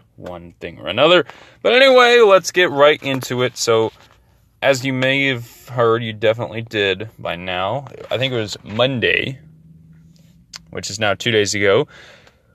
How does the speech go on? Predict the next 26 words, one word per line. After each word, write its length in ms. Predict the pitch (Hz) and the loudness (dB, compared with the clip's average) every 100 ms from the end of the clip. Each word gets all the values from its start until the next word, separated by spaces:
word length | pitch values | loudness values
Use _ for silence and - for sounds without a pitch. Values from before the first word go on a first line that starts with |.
| _ | _
We 200 | - 196 | -4 2
had 240 | 220 220 214 | 4 4 2
an 80 | 196 | 0
interesting 540 | 208 214 196 208 190 | -6 -8 -10 -12 -18
situation 720 | 170 175 156 139 143 - 139 | -18 -16 -12 -8 -6 0 2
on 140 | 113 | 2
F 240 | 110 113 - | 2 0 2
S 260 | 107 - | 2 2
one 520 | 104 104 117 107 104 101 - - - | -2 -2 0 0 -2 -8 -12 -20 -4
when 360 | 120 113 110 107 _ _ _ _ _ | 2 2 0 -6 _ _ _ _ _
host 360 | - 160 190 - | 0 2 2 2
of 100 | 156 | 2
Undisputed, 840 | 143 151 135 - - 110 101 104 | 2 2 -2 -4 -2 0 0 -2
co-host 560 | 123 - - 131 117 - | -6 -4 2 4 4 0
of 80 | 107 | -6
Undisputed, 480 | 95 90 - 90 90 | -6 -10 -12 -12 -10
I 80 | |
should 220 | 95 - - | -10 -12 -6
say, 300 | 101 98 117 _ _ _ _ _ - | -2 -2 -4 _ _ _ _ _ -4
uh, 120 | 95 | 0
S-, 160 | 95 - _ _ | 0 -2 _ _
Shannon 460 | - - 156 185 180 | -14 -6 -2 -2 -2
Sharpe 480 | - 135 117 92 - _ | 2 4 6 4 0 _
called 460 | - 131 139 156 143 | -16 0 4 4 2
Julio 320 | 147 131 117 | -4 -2 -4
Jones 520 | 101 101 87 92 113 | -4 -6 -6 -10 -14